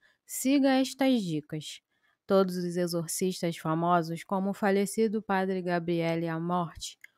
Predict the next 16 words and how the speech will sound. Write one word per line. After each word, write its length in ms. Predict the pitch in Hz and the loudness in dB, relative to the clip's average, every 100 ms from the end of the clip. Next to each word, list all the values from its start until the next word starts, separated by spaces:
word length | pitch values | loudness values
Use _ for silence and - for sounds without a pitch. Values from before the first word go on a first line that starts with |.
| _ - | _ -8
o 100 | 254 | 2
padre 440 | 269 262 254 247 | 4 6 4 4
José 300 | 247 226 220 | 2 2 2
Antônio 460 | 220 208 190 190 190 | 2 0 0 -2 -4
Forte 600 | - 180 190 185 190 185 _ _ _ | 0 2 2 0 -6 -6 _ _ _
ou 240 | 202 233 240 | 2 4 6
o 40 | |
monsenhor 600 | 226 233 - 220 214 214 | 4 2 2 2 2 2
Stephen 680 | 214 - - 240 - 247 233 | 0 -4 -2 0 0 0 2
Rossetti, 720 | 226 226 - 160 143 - - _ _ _ _ | 2 0 0 -2 -2 -8 -16 _ _ _ _
falaram 500 | 175 160 170 170 165 | 2 4 4 2 0
da 140 | 160 | 0
existência 680 | 165 165 - 175 190 202 196 | 0 -2 -4 -2 -2 -2 -4
de 120 | 202 | -4
objetos 680 | 185 190 175 175 196 208 190 | -2 -2 0 0 -2 -6 -4
amaldiçoados. 1300 | 202 220 214 202 214 - 233 180 151 151 156 - | -2 0 0 0 -2 -2 -2 0 0 -4 -10 -12